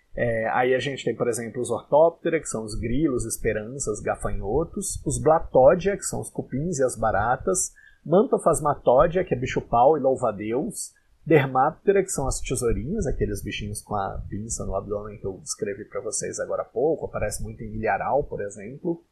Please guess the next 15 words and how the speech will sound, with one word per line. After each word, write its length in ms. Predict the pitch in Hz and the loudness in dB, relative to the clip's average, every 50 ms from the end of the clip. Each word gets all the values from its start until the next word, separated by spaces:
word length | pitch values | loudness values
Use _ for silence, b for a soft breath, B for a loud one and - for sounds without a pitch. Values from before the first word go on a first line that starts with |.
| b b b b b b b b b - | b b b b b b b b b -6
é, 500 | - 123 117 113 113 110 110 110 110 113 | -2 -2 0 0 -2 -2 -4 -4 -4 -2
ptiráptera, 800 | - 175 160 - - 180 135 131 151 175 - - - 190 190 180 | -2 -2 0 2 2 4 6 6 6 6 4 2 0 0 0 0
que 60 | 185 | -2
são 160 | - - 143 | -4 -8 -6
os 140 | 135 - - | -6 -8 -10
piolhos, 640 | - - 165 135 117 120 143 165 175 196 208 170 156 | -8 -4 -2 0 2 2 0 0 -2 -4 -4 -6 0
e 120 | 170 175 | 4 6
hemípteros, 640 | 190 190 185 175 170 165 - _ - 175 175 180 - | 6 6 4 0 -4 -6 -4 _ 0 0 0 -2 -4
que 100 | - - | -8 -8
são 160 | - - 139 | -6 -4 -2
as 100 | 131 127 | -2 -4
cigarras, 500 | - 151 139 131 127 143 156 147 135 - | -4 -4 0 2 2 2 2 0 -4 -4
percevejos 760 | - 135 120 - - 139 120 104 113 117 113 117 127 127 113 | -4 -4 -2 -2 -2 -2 -2 -2 -4 -8 -8 -8 -10 -10 -10
e 60 | 120 | -12
pulgões. 1080 | 123 - - 165 165 165 143 120 110 110 101 95 95 98 98 - - - - - b | -6 -2 0 0 0 -2 -2 -2 -2 -2 -2 -4 -8 -10 -10 -10 -10 -10 -10 -12 b